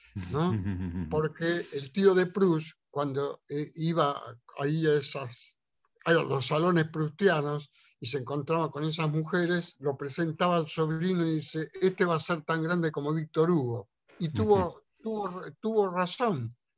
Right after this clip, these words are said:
Speaker 1: ¿no es cierto?
Speaker 2: Claro.
Speaker 1: Y yo pienso que la literatura es el cuento del tío. Vos sabés que yo estaba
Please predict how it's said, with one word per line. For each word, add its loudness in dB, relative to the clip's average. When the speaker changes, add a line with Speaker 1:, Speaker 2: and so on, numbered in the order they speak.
Speaker 1:
¿no -4
es -6
cierto? 0
Speaker 2:
Claro. 6
Speaker 1:
Y 0
yo 6
pienso 0
que 2
la 2
literatura 2
es -2
el -2
cuento 4
del -4
tío. -4
Vos -4
sabés 0
que -8
yo -8
estaba -2